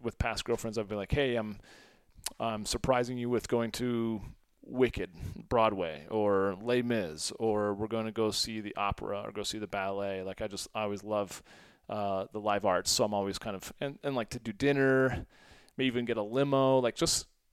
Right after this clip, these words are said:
a special night for no reason other than to celebrate each other. You know, that's always a fun idea. Um, horseback riding, that's always fun. I love that. I love the horseback ride. Um, float tanks, like,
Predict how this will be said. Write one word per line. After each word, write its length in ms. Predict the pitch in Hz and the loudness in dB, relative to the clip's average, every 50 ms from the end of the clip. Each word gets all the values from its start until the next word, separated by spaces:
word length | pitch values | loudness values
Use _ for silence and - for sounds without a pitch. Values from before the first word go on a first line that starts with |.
| _ _ _ _ _ | _ _ _ _ _
a 60 | - | -4
special 420 | - - - 156 147 - - 135 131 | -2 6 6 6 8 8 6 4 4
night 240 | 135 131 135 - | 2 2 0 0
for 420 | - - - - - - - 139 127 | -2 -6 -8 -8 -10 -4 -2 0 2
no 200 | 127 127 127 123 | 4 6 6 6
reason 560 | 117 117 123 120 104 110 104 101 92 95 110 - - _ - | 6 4 2 2 0 -2 -6 -8 -8 -10 -12 -14 -16 _ -2
other 220 | 120 117 113 113 | 0 0 0 -2
than 240 | 107 110 107 104 104 | -2 -4 -4 -6 -6
to 460 | 98 - - 117 110 107 104 98 98 - - - - - - - - _ _ | -8 -8 -6 -4 -2 -2 -2 -4 -6 -8 -14 -20 -20 -20 -20 -20 -20 _ _
celebrate 600 | - - - 123 113 107 98 95 110 101 101 - - - - - - - | -8 -2 0 2 2 2 2 2 0 0 0 -2 -6 -12 -16 -14 -10 -10
each 180 | 110 - - | -8 -2 2
other. 200 | 110 104 - - - - - - | 2 2 2 0 -6 -10 -12 -4
You 120 | - 120 110 | -2 -2 -2
know, 180 | 101 95 95 - - | 0 -2 -4 -6 -6
that's 160 | - 117 - | -4 -2 0
always 200 | 117 101 98 95 | 0 0 0 -2
a 40 | 98 | -2
fun 160 | - 120 113 | -2 0 0
idea. 380 | 107 98 98 101 101 98 92 104 - - - - - - - - _ _ - | 0 -2 -4 -4 -4 -6 -6 -6 -10 -16 -20 -20 -20 -20 -20 -20 _ _ 0
Um, 500 | - 131 131 127 123 120 120 113 113 107 - | 2 4 4 4 4 4 2 0 -2 -4 0
horseback 460 | - 151 151 143 - - 143 139 - | 4 6 6 6 6 4 2 2 4
riding, 440 | 147 147 143 139 143 156 160 - - - - - _ _ _ _ _ - | 4 4 4 4 2 -2 -4 -6 -10 -14 -18 -20 _ _ _ _ _ -16
that's 180 | 107 117 - | -12 -8 -6
always 260 | 135 127 123 127 120 - | -4 -4 -4 -6 -6 -6
fun. 320 | - 131 127 127 127 113 - - | -6 -4 -4 -6 -8 -10 -10 -10
I 80 | 113 | -8
love 200 | 113 117 117 110 | -4 -4 -4 -4
that. 220 | 120 117 117 117 - _ - | -4 -4 -6 -6 -10 _ -14
I 60 | 113 | -10
love 160 | 110 110 104 | -10 -8 -8
the 60 | 107 | -8
horseback 360 | 110 117 107 - 120 117 - | -8 -8 -8 -10 -10 -12 -10
ride. 280 | - 117 117 113 113 113 _ - - - - - _ _ _ - | -8 -8 -6 -6 -8 -10 _ -20 -20 -20 -20 -20 _ _ _ -6
Um, 300 | 127 120 113 113 110 113 | -4 -4 -2 -2 -4 -4
float 380 | - - - 147 160 180 - - | -6 -4 2 4 4 4 4 2
tanks, 500 | - 113 90 - - - - - - - - - | -2 -2 -2 -4 -4 -4 -4 -4 -4 -8 -10 -8
like, 180 | 127 120 - | -8 -8 -8